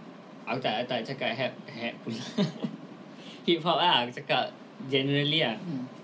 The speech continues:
Speaker 1: Macam kait dengan mental health dia orang lah kan. Macam kalau kau tengok ada satu club tu, nama dia Twenty Seven Club. Pernah
Speaker 2: Hmm.
Speaker 1: dengar? Dia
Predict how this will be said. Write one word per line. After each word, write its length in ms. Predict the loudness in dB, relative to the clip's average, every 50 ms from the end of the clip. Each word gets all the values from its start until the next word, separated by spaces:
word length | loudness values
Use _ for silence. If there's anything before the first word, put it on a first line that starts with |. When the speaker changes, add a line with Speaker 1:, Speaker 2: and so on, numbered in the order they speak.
| -16 -14 -8
Speaker 1:
Macam 300 | -6 -6 -4 -2 -2 -2 0 0 -2 -2 -2 -4 -6 -6 -8 -8 -8 -10 -12 -12 -14 -14 -12 -10 -10 -8 -10 -10 -6
kait 280 | 0 4 4 4 4 2
dengan 320 | 0 2 2 2 2 2 2 0 0
mental 320 | 0 0 0 0 0 -2 -2
health 200 | 0 0 0 2
dia 120 | 2 2
orang 200 | 2 2 0 0
lah 120 | 0 -2 -2
kan. 240 | -4 -4 -4 -4 -6 -8 -12 -12 -14 -14 -14 -16 -16 -16 -16 -16 -16 -12
Macam 200 | -10 -8 -8 -2
kalau 180 | -2 0 0 0
kau 140 | 0 0
tengok 200 | -2 -2 -2 -2
ada 120 | -2 -2 -2
satu 380 | -2 -2 -4 -4 -2 -2 -2 0 0 0 0 -2 -2 -4
club 240 | -2 0 0 0 0 -2
tu, 120 | -6 -6 -4
nama 220 | -4 -2 -2 -2 -2
dia 300 | 0 0 0 0 0 -2 -2
Twenty 320 | -2 -2 -2 -2 -2 -4
Seven 400 | -6 -2 0 0 0 2 0 -2
Club. 240 | -4 -4 -6 -8 -8 -12 -14 -16 -16 -16 -16 -16 -16 -12 -6
Pernah 20 |
Speaker 2:
Hmm. 140 | -4 -2 -2
Speaker 1:
dengar? 200 | 0 -2 -4 -4 -6 -8 -8 -8 -8 -8 -8 -10 -14 -14 -16 -16 -16 -16 -10 -2
Dia 160 | 2 4 4